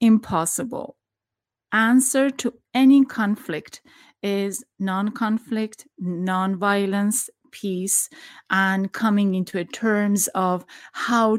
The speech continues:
to get to the peace. And the basic, the basic of how to get to the peace is listening. <laughs> It's listening, and it's the fact,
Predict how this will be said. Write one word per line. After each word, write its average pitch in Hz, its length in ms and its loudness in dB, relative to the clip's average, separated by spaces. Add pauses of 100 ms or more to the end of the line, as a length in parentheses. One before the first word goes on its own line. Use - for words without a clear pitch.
to 202 160 -4
get 208 400 -2
to 185 140 -2
the 165 160 -2
peace. - 500 -6 (540)
And 220 640 8 (200)
the 208 240 4 (300)
basic, - 920 0
the 196 140 -4 (220)
basic 262 640 0
of 180 120 -8
how 254 340 -2
to 247 140 -6
get 254 260 -4
to 226 160 -2
the 196 140 -2
peace 190 600 -6 (420)
is 202 500 -4 (300)
listening. - 680 -4
<laughs> - 40 -20 (1120)
It's - 240 0
listening, 170 640 0 (100)
and 190 320 -2 (140)
it's - 360 -4
the 185 120 -2
fact, - 640 -2